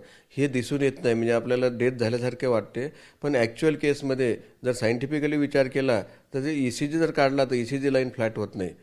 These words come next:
तर अशा केसमध्ये आम्ही ईसीजी काढून काही टेस्ट आहे, मॅग्नस टेस्ट आहे, ज्याच्यामुळे ब्लड सर्क्युलेशन आहे की नाही आतमध्ये हे पाहण्यात येते, किंवा ब्लड फ्लो आहे की नाही हे पाहण्यात येते.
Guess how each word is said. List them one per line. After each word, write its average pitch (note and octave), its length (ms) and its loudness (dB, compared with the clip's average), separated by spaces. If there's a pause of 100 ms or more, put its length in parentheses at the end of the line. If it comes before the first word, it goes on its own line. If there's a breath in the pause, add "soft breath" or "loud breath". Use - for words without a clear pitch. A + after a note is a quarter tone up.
(300 soft breath)
तर A#2 40 -2
अशा C3 220 0
केसमध्ये C#3 480 0
आम्ही C3+ 200 2
ईसीजी C3+ 480 -4 (180)
काढून A2+ 360 2 (440 soft breath)
काही B2 180 4 (100)
टेस्ट C#3 240 4
आहे, A#2+ 120 2
मॅग्नस A#2 500 2
टेस्ट A#2+ 240 -2
आहे, A#2+ 120 2
ज्याच्यामुळे A#2+ 500 -2
ब्लड A#2 280 0
सर्क्युलेशन A#2 520 -4
आहे G#2+ 140 0
की A#2+ 120 -4
नाही A#2 140 2
आतमध्ये A2+ 380 -2
हे A2+ 80 -2
पाहण्यात A2 380 -2
येते, A2 240 -4
किंवा - 420 -10
ब्लड B2 200 2
फ्लो C3+ 180 -2
आहे A#2 220 4
की B2 220 -2
नाही B2 180 0
हे A#2+ 120 -2
पाहण्यात A2+ 360 -2
येते. G#2+ 280 -4